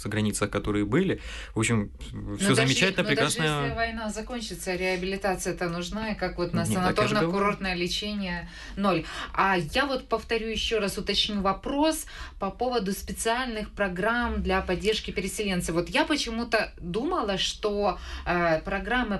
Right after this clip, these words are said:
Speaker 2: по строительству или какому-то, м, не знаю, инвестированию льготному, э, для переселенцев, э, нужно предусмотреть. Ведь многие люди, они не просто так переехали, они утратили свое жилье в результате обстрелов.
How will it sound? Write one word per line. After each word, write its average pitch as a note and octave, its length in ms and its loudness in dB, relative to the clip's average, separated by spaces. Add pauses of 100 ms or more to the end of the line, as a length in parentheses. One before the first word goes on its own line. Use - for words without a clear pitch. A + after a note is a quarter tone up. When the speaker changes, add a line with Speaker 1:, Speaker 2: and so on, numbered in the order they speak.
(120)
Speaker 2:
по G3+ 200 0
строительству F3 1080 0
или D3 300 0
какому-то, D#3+ 540 0
м, C3 1000 -2
не D#3 80 0
знаю, D3 280 4
инвестированию F3+ 840 2
льготному, E3+ 640 0 (300)
э, D#3+ 100 2
для F3 400 2
переселенцев, E3+ 960 -2
э, D3+ 340 0
нужно A#3 360 0
предусмотреть. E3+ 720 0
Ведь F#3 160 4 (260)
многие G3+ 500 2
люди, G#3 280 2
они G3 200 2
не G3+ 120 0
просто C#4 360 -2
так G3 240 0
переехали, F3 420 2
они F3 220 0
утратили G#3+ 680 2
свое D#3+ 400 0
жилье E3+ 320 2
в G3+ 60 2
результате D#3 560 0
обстрелов. C#3+ 560 0